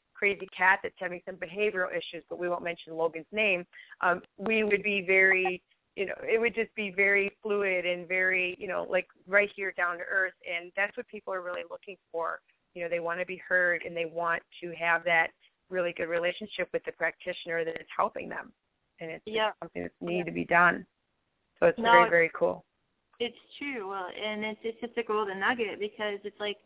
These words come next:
Speaker 2: you're right, people want that connection, and, and then I see a lot of times where they're not getting it or where it may be stuck, and that's why a lot of my work is really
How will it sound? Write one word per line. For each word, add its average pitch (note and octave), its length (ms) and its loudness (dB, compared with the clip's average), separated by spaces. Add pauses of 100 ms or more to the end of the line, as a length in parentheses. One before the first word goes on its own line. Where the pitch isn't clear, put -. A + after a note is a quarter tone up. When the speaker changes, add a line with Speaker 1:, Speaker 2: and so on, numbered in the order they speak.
(920)
Speaker 2:
you're A3+ 140 -2
right, A#3+ 220 6
people A3 300 -6
want G3 200 -2
that - 200 -6
connection, G3+ 580 -8
and, F#3 340 -10
and G3 180 -8
then G3+ 140 -2
I G3 100 0 (140)
see G3+ 280 -2
a F#3 60 -4
lot F#3+ 200 4
of F#3+ 160 -6
times F#3+ 260 -10
where F#3+ 160 -6
they're F#3 140 -4
not F3+ 200 -2
getting G3+ 340 -6
it F3+ 200 -4
or F#3 300 -2
where F#3 240 -2
it - 80 -8
may F#3+ 100 -8
be F#3 220 -8
stuck, A3+ 340 2
and F#3+ 140 -8 (400)
that's A3+ 180 0
why G#3+ 140 8
a G3+ 40 4
lot G3+ 220 6
of G#3+ 60 -2
my G#3 120 -2
work A3+ 240 -6
is F#3+ 140 -12
really A3 260 -8